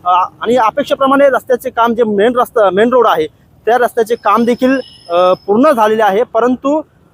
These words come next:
खंदक नाल्यापर्यंतच रस्त्याचे काम का पूर्ण झाले, इथंच का समाप्त करण्यात आले, हा देखील महत्त्वाचा प्रश्न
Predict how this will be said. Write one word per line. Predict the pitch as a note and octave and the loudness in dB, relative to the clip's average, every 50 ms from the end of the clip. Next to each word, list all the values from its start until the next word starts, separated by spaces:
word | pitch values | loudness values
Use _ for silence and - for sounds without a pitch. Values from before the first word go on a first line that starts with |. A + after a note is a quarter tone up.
| _ _ | _ _
खंदक | - A3 B3+ C#4+ D4+ C#4 | -2 0 2 2 0 0
नाल्यापर्यंतच | C#4 C4+ C4+ C4+ B3+ C4 B3 B3+ A#3+ C4+ C4 - - | 0 0 0 0 0 0 -2 -2 0 -2 -2 -2 -2
रस्त्याचे | - G#3+ - - A#3+ A3 - A3+ | -4 -4 -2 -4 -6 -4 -4 -6
काम | G#3 G#3+ G3+ G#3 G#3 | -2 -2 -2 -2 -2
का | - - A#3+ C4+ | -2 -2 -2 -2
पूर्ण | - B3 A#3+ A#3+ | -2 -4 -4 -2
झाले, | A3 G#3+ G#3 G#3 | 0 2 2 0
इथंच | G#3+ G#3 C4 C#4 - | 0 0 -4 -8 -4
का | - B3+ A3+ | -2 -2 -2
समाप्त | - - G#3 G3+ F#3+ - G3+ F#3+ | -2 -2 -4 -6 -4 -4 -4 -2
करण्यात | G3+ F#3 F#3 F3+ F3+ | -2 -2 0 0 0
आले, | E3+ F3 F3+ F3+ - _ - - _ - | 0 0 0 -2 -4 _ -20 -14 _ 0
हा | F#3 A3+ | 0 0
देखील | G#3+ B3 A#3 B3+ B3 | 0 -2 -2 -2 -2
महत्त्वाचा | A3+ G3 G3+ G3+ A3+ G#3 G#3+ | 0 0 0 0 0 -2 -2
प्रश्न | G#3+ G3+ G#3 F#3+ - - G#3 G#3 | -2 -2 -4 -4 -2 -2 -2 -2